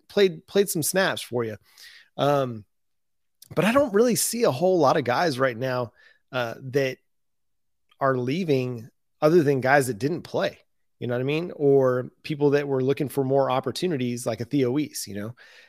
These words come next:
Everybody else that's left didn't play for Oklahoma and didn't really earn any snaps. And so the writing was kinda on the wall for them, you know, whether it's Kendall Dennis or Bryson Washington or Joshua Eaton or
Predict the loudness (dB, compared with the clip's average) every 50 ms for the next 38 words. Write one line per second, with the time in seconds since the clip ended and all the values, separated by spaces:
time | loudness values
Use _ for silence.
0 | _ 2 4 4 6 6 6 6 6 4 4 2 -2 -4 -6 -6 -4 -4 -4 -4
1 | -6 -10 -12 -16 -16 _ _ _ _ _ _ _ _ _ _ _ _ _ _ -18
2 | -8 -2 -2 -2 -2 -2 -2 0 2 2 2 2 -2 -6 -8 -8 -8 -10 -10 -10
3 | -10 -12 -12 -12 -10 -6 -4 -2 -2 -2 -2 0 0 0 0 -2 -4 -8 _ _
4 | _ _ _ _ _ _ _ -2 2 4 4 4 4 2 0 0 -2 -2 -2 0
5 | 0 0 0 -2 -4 -8 -8 -8 -6 -4 -2 0 0 0 0 -2 -4 -4 0 4
6 | 4 4 4 4 2 0 2 2 2 2 2 2 0 0 0 -2 0 2 2 4
7 | 2 2 0 -6 -10 -10 -12 -16 -20 _ _ -8 -4 -4 -2 -2 -2 -4 -4 -6
8 | -6 -6 -4 -4 -2 -2 -2 0 0 -2 -2 -2 -6 -8 -8 -6 -6 -4 -4 -4
9 | -4 -4 -2 0 0 0 -2 -4 -8 -10 -12 -12 -14 -16 _ _ -20 -20 -20 _
10 | _ -4 -4 -2 -2 -2 -4 -4 -6 -4 -4 -4 -2 0 0 -2 -2 -2 -4 -6
11 | -6 -6 -8 -10 -12 -16 _ _ _ _ _ _ -10 -6 -6 -4 -4 -2 -2 -2
12 | 0 0 0 -2 -2 -4 -8